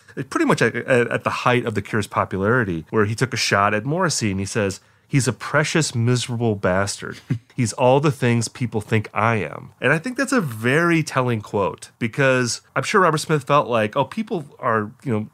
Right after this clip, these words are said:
they, they have this caricature of me that I'm just, like, this sad bastard guy." And that's preventing some people from, you know, giving me my due as, like, a great songwriter. Like,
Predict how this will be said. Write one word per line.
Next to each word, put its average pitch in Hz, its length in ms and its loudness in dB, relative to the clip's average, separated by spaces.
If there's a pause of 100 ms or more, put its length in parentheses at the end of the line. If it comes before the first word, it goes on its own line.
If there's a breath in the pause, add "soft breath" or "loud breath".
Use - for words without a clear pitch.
they, 156 180 -2
they 165 140 -2
have 185 80 2
this - 100 -2
caricature 175 600 -2
of 101 80 -4
me 107 160 0
that 113 180 4
I'm 131 120 2
just, 131 220 0
like, 117 140 0
this 113 180 -2
sad 127 380 2
bastard 127 540 0
guy." 82 380 -4 (120)
And 139 880 0
that's 170 220 2
preventing 151 640 2
some 151 180 0
people 120 500 0 (120)
from, 120 580 0
you 135 60 -2
know, 110 80 2
giving 139 340 2
me 123 120 2
my 110 180 2
due 170 320 2
as, 120 100 4
like, 107 100 0
a 110 60 2
great 107 240 0
songwriter. 120 720 -2
Like, 110 180 -2